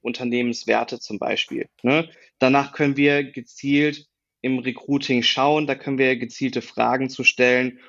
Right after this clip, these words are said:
und können halt, ähm, versuchen, einen bestmöglichen Eindruck davon zu bekommen, könnte diese Person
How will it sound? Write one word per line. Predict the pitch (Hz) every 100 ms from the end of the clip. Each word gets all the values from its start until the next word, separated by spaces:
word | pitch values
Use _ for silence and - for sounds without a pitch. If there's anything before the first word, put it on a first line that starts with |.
| _
und | 120
können | 127 135 123
halt, | 131 123 - _ _ -
ähm, | 123 123
versuchen, | 120 131 127 147 151 147
einen | - 127 120
bestmöglichen | 131 - 143 139 139 131 143
Eindruck | 123 131 135 135
davon | 135 131 131
zu | 120 120
bekommen, | 123 - 131 131 127 - - _ _ -
könnte | 147 151
diese | 139 139 131
Person | 139 135 117 127 131 147 165 165